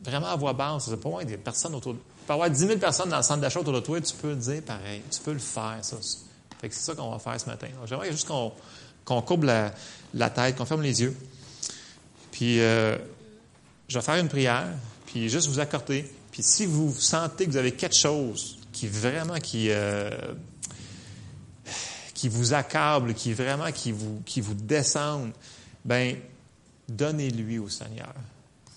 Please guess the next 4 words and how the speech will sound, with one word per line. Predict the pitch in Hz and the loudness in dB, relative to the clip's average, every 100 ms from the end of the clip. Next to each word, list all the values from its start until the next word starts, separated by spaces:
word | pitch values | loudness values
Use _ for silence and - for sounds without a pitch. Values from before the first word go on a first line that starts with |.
| - - - - 131 | -20 -20 -20 -18 -6
Donnez-lui, | 113 165 156 135 151 | 0 0 0 0 -2
puis | 139 117 107 - | -2 -4 -6 -6
laissez-le | 123 117 170 160 - 147 123 117 123 123 113 - | -6 -2 -2 0 0 0 -2 -2 -4 -4 -10 -8
s'en | - - 117 | -4 -2 -4